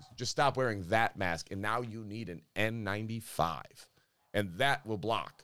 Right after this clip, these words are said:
Like, "Wait a minute. A year ago you said that might protect you, but it won't block transmission." Well, that's not true anymore. Oh,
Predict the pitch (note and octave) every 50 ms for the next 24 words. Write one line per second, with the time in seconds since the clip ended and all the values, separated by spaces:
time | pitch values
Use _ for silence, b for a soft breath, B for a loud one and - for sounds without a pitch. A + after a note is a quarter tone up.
0 | b b b b - D3 C#3+ C#3 E3+ F3 D#3 C#3 C3 B2+ A#2+ - - C#3+ C#3 D3
1 | D#3 D#3+ D3 C#3+ C3 B2 C3 B2+ - - C#3+ C3+ B2+ A2 B2 C3+ C#3 - C3+ C3+
2 | C3 B2 - - A2+ - C#3 C#3 C3 A2+ - - C#3 C#3+ C3+ B2 B2 A#2+ A2 G#2+
3 | B2 B2 A#2 - B2 B2+ A#2+ - - - A2+ G#2 G2 E2+ F#2 B2 C3+ A#2 - -
4 | D#2+ B1 B1 - _ _ _ _ _ _ _ _ _ _ _ _ _ C#3 C#3 C#3+
5 | D#3+ E3+ D#3+ - - D#3+ C#3+ C3+ C3 - B3+ A#3+ G3 D3 A2+ G2 F2 D#2 A#1+ G1+
6 | - - - _ _ _ _ _ _ _ _ _ _ _ _ _ - G3 B3 A#3+
7 | B2 D#2+ -